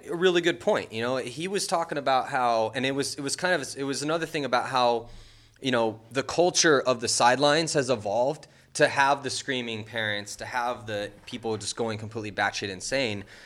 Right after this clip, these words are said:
and how it wasn't like that back in the day. And he was, he had brought up, he was like, "Dude," he was there when Rocky, you know, one of the birth,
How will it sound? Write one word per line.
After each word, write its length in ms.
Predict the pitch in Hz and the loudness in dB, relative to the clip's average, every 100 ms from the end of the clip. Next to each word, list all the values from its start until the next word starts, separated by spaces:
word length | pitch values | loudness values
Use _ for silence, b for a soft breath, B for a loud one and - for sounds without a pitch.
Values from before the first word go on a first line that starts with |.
| B B B B | B B B B
and 120 | 123 | 2
how 120 | 143 | 6
it 60 | 143 | 6
wasn't 260 | 156 160 131 | 6 2 2
like 160 | 175 180 | 0 2
that 160 | 113 | 4
back 220 | 113 104 | 6 6
in 40 | 107 | 2
the 80 | 92 | -4
day. 320 | 98 95 107 | -2 0 -2
And 160 | 113 | -6
he 140 | 117 156 | -4 -2
was, 220 | 156 110 | -2 -4
he 120 | 127 | -2
had 140 | 156 123 | -2 0
brought 180 | 123 | 0
up, 160 | 120 117 | 0 -2
he 120 | 135 | -4
was 140 | 135 120 | -6 -4
like, 200 | 107 110 | -4 -2
"Dude," 280 | 139 123 - | -4 -6 -14
he 180 | - 175 | -8 -4
was 220 | 185 127 | -2 0
there 300 | 135 139 131 | 6 8 8
when 180 | 113 107 | 4 0
Rocky, 500 | 117 120 127 117 107 | 2 0 0 -6 -6
you 80 | 117 | -4
know, 220 | 107 101 123 | -4 -4 -2
one 140 | 139 | 0
of 80 | 139 | 2
the 100 | 117 | 0
birth, 400 | - - 135 | 0 -2 0